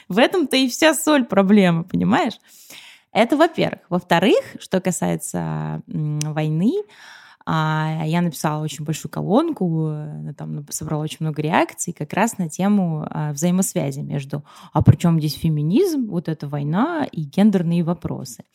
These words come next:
А, эта война стала во многом а, вообще возможно и случилось, и происходит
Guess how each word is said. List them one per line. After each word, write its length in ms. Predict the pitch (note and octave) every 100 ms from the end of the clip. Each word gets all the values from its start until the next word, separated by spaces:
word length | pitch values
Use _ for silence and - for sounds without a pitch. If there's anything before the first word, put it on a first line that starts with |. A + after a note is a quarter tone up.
| - - - - -
А, 560 | D3+ D3 C#3+ C#3 C#3 C#3 C3+ - _
эта 220 | F#3 G#3 F3
война 320 | E3+ G#3+ A#4
стала 280 | - A3+ F#3+
во 80 | F#3
многом 520 | G#3+ F#3+ D3 C#3+ - _ -
а, 560 | - C#3+ C#3 C#3+ C#3 C#3
вообще 300 | D#3+ F3+ E3
возможно 500 | D#3 D3 E3+ C#3 C#3
и 40 |
случилось, 600 | C3+ D3 - E4 F#4+ F3
и 40 | D3
происходит 640 | - D3 - E4+ C#4+ D3